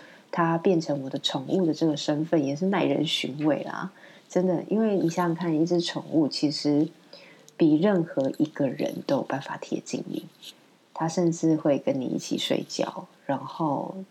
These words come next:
赤裸的看到你所有的喜怒哀乐。所以，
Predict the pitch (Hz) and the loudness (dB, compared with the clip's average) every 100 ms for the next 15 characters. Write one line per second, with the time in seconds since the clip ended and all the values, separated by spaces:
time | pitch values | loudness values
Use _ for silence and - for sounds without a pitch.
0 | _ _ _ - - 247 170 - - - | _ _ _ -4 4 4 4 0 -2 -4
1 | - 156 151 135 - - 135 135 - - | -4 -2 -4 -6 -8 -4 -2 -2 -4 -6
2 | - - - - - - - - 175 - | -6 -6 -6 -6 -6 -4 -2 -2 -4 -12
3 | - - - 180 175 165 139 | -20 -18 0 4 6 6 4